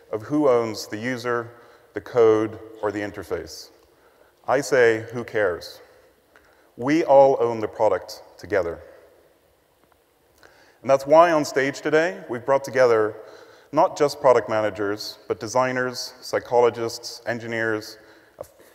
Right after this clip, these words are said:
founders, and even an economist.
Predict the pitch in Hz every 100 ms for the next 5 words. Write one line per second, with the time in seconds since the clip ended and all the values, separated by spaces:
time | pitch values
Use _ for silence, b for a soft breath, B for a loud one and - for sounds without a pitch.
0 | - 123 120 113 110 107 - - 113 139
1 | 131 120 107 - 104 - 98 90 80 -
2 | -